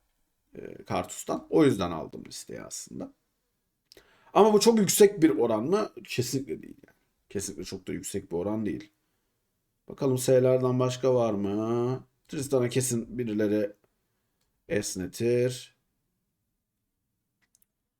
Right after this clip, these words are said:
Şimdi Twitch var burada. Twitch'in nadiren oynanacağını düşünüyorum ama Twitch'in kuvvet olarak oynanıra gitmesi gerektiğini düşünüyorum. Özellikle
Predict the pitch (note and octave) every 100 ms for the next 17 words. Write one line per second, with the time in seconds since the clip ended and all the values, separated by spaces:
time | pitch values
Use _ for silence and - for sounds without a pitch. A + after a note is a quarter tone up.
0 | _ _ _ _ _ - G#3+ G3 - G#3
1 | D#4 D#4 D#3+ A#2+ G2+ G2+ F#2+ G2 - -
2 | _ _ _ _ _ _ _ - C4+ D#4
3 | A#3+ F#3 G3 B3 C#4+ B3+ E3+ C3 A#2+ G#2+
4 | A2 G#2+ - A#3+ G#3 - B3+ C#4 B3 -
5 | G#3 B3 B3 A#3 A#3+ F#3 G3 G3+ G#3 G3+
6 | - F#2+ G#2 G2 F#2+ F2+ F#2 G2 - G#2
7 | - D#3 B3 A#3+ A#3